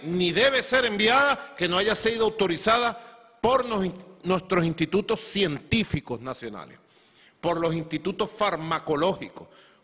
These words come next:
por las autoridades sanitarias del país.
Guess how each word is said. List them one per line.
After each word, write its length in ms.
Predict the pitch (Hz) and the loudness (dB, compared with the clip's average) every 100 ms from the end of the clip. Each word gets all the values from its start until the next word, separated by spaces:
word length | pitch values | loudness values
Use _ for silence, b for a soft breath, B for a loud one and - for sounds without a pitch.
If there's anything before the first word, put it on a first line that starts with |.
| b _ - | b _ -2
por 220 | 190 170 | -2 0
las 140 | 175 | -2
autoridades 640 | 165 160 165 147 151 190 196 | -2 -4 -2 0 0 0 0
sanitarias 640 | 202 175 - 233 262 226 | -4 -4 -2 0 0 0
del 160 | 185 143 | -2 -4
país. 240 | 120 87 | -8 -10